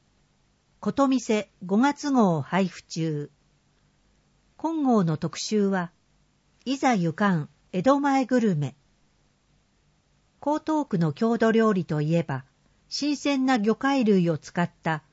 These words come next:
深川飯と江戸前寿司。今回は、そんな江東区ならではの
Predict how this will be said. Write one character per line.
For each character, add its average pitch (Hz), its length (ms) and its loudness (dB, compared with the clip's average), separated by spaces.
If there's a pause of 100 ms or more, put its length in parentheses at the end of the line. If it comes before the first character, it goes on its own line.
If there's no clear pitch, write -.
(320)
深 294 280 0
川 277 300 6
飯 190 320 0
と 139 220 -6 (360)
江 196 120 0
戸 285 140 4
前 277 260 2
寿 - 160 -8
司。 - 220 -10 (1080)
今 302 240 -4
回 185 260 0
は、 143 220 -6 (300)
そ 269 200 0
ん 294 80 -2
な 285 180 0
江 285 220 4
東 294 220 2
区 190 120 0
な 214 120 4
ら 208 120 4
で 190 120 2
は 175 160 0
の 151 240 -4